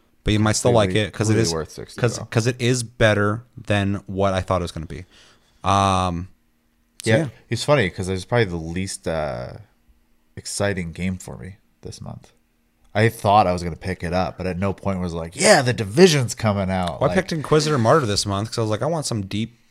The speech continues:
Speaker 1: gameplay that has longevity to it to play this month." And then this came out, I'm like, "Fuck, dude. I can't stop playing it."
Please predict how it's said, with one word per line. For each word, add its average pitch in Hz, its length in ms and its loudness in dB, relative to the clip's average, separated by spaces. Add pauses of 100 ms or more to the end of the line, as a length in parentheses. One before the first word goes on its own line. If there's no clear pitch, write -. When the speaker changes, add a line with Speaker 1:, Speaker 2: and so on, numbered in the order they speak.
(120)
Speaker 1:
gameplay 92 640 -4
that 98 80 -6
has 95 160 -4
longevity 92 680 -2
to 80 240 -8
it 76 200 -12
to - 80 -16
play 90 220 -6
this 78 200 -8
month." 85 340 -6 (640)
And 107 100 2
then 110 120 2
this 120 160 2
came 101 200 -2
out, 98 80 0
I'm 104 100 0
like, 92 180 -6 (240)
"Fuck, - 480 2
dude. 143 340 0 (680)
I 156 80 0
can't 190 240 4
stop 165 240 4
playing 196 360 4
it." 82 180 -8